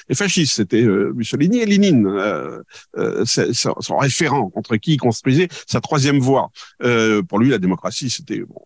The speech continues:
fini, donc la question ne se posait pas. Euh, et donc, ce mouvement a tiré évidemment de, euh, de nombreux intellectuels et assez peu de clercs, c'est-à-dire assez peu de religieux.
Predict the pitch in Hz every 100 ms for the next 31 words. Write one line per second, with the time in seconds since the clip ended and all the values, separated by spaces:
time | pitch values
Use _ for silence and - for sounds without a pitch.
0 | - _ - 113 147 101 92 101 107 -
1 | 151 123 139 - 131 120 131 113 107 -
2 | - - _ - 90 - - - - -
3 | - _ _ _ - 170 170 151 147 147
4 | - 131 131 135 - 110 110 139 214 220
5 | 123 - 117 120 110 110 110 113 104 101
6 | 98 110 98 98 92 104 98 101 107 95
7 | 104 98 - 160 196 233 - - - -
8 | 143 131 135 - 127 254 190 143 180 156
9 | 110 73 - 95 104 104 120 107 220 180
10 | - 147 147 135 131 143 98